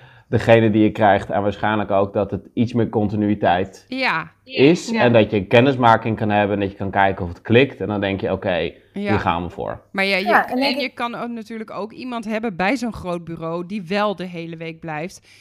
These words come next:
Speaker 2: en die super met je klikt. Dat kan natuurlijk ook. Dus dat
Speaker 1: Ja.
Speaker 2: weet je ook niet helemaal van tevoren, maar je hebt iets minder controle erop.
Speaker 1: Oké, dan gaan we naar de volgende.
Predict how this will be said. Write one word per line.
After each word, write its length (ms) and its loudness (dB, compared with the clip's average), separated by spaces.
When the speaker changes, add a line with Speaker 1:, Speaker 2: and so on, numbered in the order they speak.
Speaker 2:
en 280 -10
die 260 -10
super 440 -8
met 180 -8
je 100 -16
klikt. 340 -10
Dat 140 -16
kan 140 -10
natuurlijk 420 -14
ook. 280 -8
Dus 160 -14
dat 100 -8
Speaker 1:
Ja. 120 4
Speaker 2:
weet 180 -6
je 100 -12
ook 140 -14
niet 300 -8
helemaal 400 -10
van 160 -16
tevoren, 380 -12
maar 80 -10
je 60 -10
hebt 120 -20
iets 180 -20
minder 540 -10
controle 600 -12
erop. 360 -18
Speaker 1:
Oké, 420 8
dan 100 6
gaan 180 6
we 60 4
naar 100 6
de 60 2
volgende. 480 4